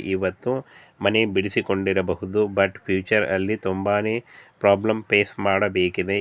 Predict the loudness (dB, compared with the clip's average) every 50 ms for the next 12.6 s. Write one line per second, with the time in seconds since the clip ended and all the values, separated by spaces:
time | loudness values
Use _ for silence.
0 | -2 -2 -2 -2 0 0 0 2 2 2 0 0 -2 -2 -2 -4 -2 -2 -2 -4
1 | -4 -4 -6 -8 _ -20 -20 -20 -20 _ _ _ -4 -2 0 0 2 2 2 2
2 | 0 -2 -4 _ _ _ _ _ _ -6 -2 2 4 4 4 4 4 2 2 2
3 | 0 0 -2 -2 -2 -4 -4 -6 -2 0 0 2 2 0 -2 0 0 2 2 2
4 | 2 2 2 0 0 0 -2 -4 -2 0 0 0 0 -2 -4 -4 -2 -2 -2 -2
5 | -2 -2 -2 0 0 0 0 0 -2 -6 -6 -4 -4 -4 -2 -2 -4 -6 -4 -4
6 | -4 -2 0 -2 -2 -2 -2 -4 -4 0 2 2 2 2 0 -8 -20 -20 -20 -20
7 | -20 -2 2 2 4 4 4 2 2 2 2 0 0 2 2 2 2 2 0 -2
8 | -2 -4 -4 -6 -4 -4 -4 -2 -2 -2 -4 -4 -4 -4 -4 -4 -4 -4 -2 -2
9 | 0 0 0 0 -2 0 -2 -2 -2 -2 -2 -2 -4 -4 -2 -2 0 0 -2 -2
10 | -6 -14 -20 -20 -20 -20 _ _ _ _ _ -2 -2 0 0 0 2 2 0 -2
11 | -2 0 0 2 2 2 2 2 2 2 2 2 2 2 2 0 -2 -2 0 0
12 | 0 0 -4 -8 -8 -6 -6 -2 -2 -2 -2 -2